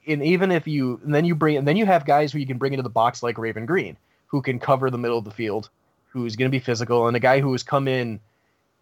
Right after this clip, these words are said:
more jacked than really anyone on the team besides maybe A J Dillon, and to the point where they asked him, he's listed on the roster at one ninety-seven. They, he asked him, he goes, "No, I was two twelve last year. I'm two oh eight now." And so he, he's a guy who's,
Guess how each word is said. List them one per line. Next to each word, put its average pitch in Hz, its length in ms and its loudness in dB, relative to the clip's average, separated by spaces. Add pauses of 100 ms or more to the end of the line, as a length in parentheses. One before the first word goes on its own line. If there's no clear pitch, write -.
(120)
more 131 640 2
jacked 127 380 0
than 120 260 -8
really 135 240 -2
anyone 127 280 0
on 117 80 0
the 113 60 -6
team 120 400 -6
besides 113 340 -4
maybe 127 400 0
A 107 40 0
J 107 140 -4
Dillon, 101 300 -6 (460)
and 131 100 -6
to 135 60 2
the 131 40 0
point 139 200 2
where 127 220 2
they 135 160 2
asked 131 280 4
him, 135 100 -2
he's 143 140 -2
listed 175 180 0
on 165 60 2
the 139 60 2
roster 127 280 2
at 113 80 -4
one 120 180 -4
ninety-seven. 107 640 -8 (1300)
They, 147 220 0
he 156 100 2
asked 139 160 2
him, 143 60 -4
he 131 60 -2
goes, 127 80 -4
"No, 143 80 -2
I 123 100 2
was 202 200 0
two - 200 -8
twelve 151 380 0
last 117 240 2
year. 117 80 -6
I'm 117 60 -10
two - 220 -2
oh 143 140 2 (100)
eight 127 220 -4
now." 92 360 -4 (580)
And 117 280 -6
so 120 180 -4
he, 123 140 -6
he's 156 240 -2
a 165 60 2
guy 143 260 4
who's, 117 540 -6